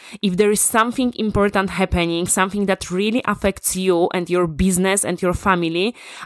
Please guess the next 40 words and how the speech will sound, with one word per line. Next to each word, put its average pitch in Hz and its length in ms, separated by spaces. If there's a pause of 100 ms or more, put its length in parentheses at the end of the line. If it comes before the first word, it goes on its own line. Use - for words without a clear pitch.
I'm 202 180
sure 220 400
that 202 200
you 202 80
will 190 100
find 175 320
out 170 200
about 156 360
it. - 200
If 170 140
not 190 240
from 254 220
T 277 180
V, 190 420
your 165 160
friends, 190 480
your 160 140
family, 196 560
your 165 160
clients, 208 840
or 165 120
people 185 340
who 175 220
you 165 240
speak - 400
to, 220 240
they 185 160
will 180 240
tell 170 240
you 160 140
about 143 320
it. - 160 (200)
But 185 160
you 190 140
don't 214 320
necessarily 180 880 (100)
need 196 300
to - 160
look 185 400
for 175 320